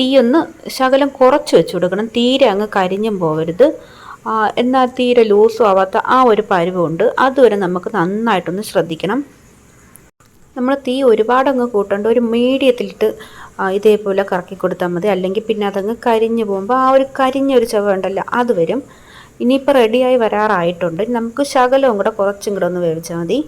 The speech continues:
അപ്പോഴത്തേക്ക് ആ ഒരു പരുവമായിട്ടുണ്ട്. ഇനി നമുക്ക് സ്റ്റൗ അങ്ങ് ഓഫ് ചെയ്ത് കൊടുക്കണം. നമ്മളിത് കായ ഉണ്ടല്ലോ, ഇത് നമുക്കിനി അതിലങ്ങ് തട്ടിക്കൊടുത്താൽ മതി. സ്റ്റൗ ഓഫ് ചെയ്ത ഉടനെ നമുക്കിതങ്ങ് അതിൽ തട്ടിക്കൊടുക്കണം.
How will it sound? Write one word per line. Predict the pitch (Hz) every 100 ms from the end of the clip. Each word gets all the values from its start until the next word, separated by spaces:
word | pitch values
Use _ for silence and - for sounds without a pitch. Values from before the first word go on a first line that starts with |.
| - - - - - - 233
അപ്പോഴത്തേക്ക് | - 233 226 226 208
ആ | 190
ഒരു | 196 -
പരുവമായിട്ടുണ്ട്. | 180 190 185 165 180 190 240 233
ഇനി | 285 294
നമുക്ക് | 226 202 208 277
സ്റ്റൗ | - 262 220
അങ്ങ് | 180 220
ഓഫ് | 226 226
ചെയ്ത് | 175 156
കൊടുക്കണം. | 156 190 294 - - _ _ _ _ _ - _ -
നമ്മളിത് | 240 240 226 226 -
കായ | 247 240 233
ഉണ്ടല്ലോ, | 208 196 196 190 -
ഇത് | 262 262
നമുക്കിനി | 208 196 190 190 226 262 262
അതിലങ്ങ് | 247 214 202 247
തട്ടിക്കൊടുത്താൽ | 262 247 175 175 165
മതി. | 165 170
സ്റ്റൗ | - 240 269 220
ഓഫ് | 226 226
ചെയ്ത | 190
ഉടനെ | 175 214 339 269
നമുക്കിതങ്ങ് | 269 277 269 247 247
അതിൽ | 233 294
തട്ടിക്കൊടുക്കണം. | 330 233 165 - 165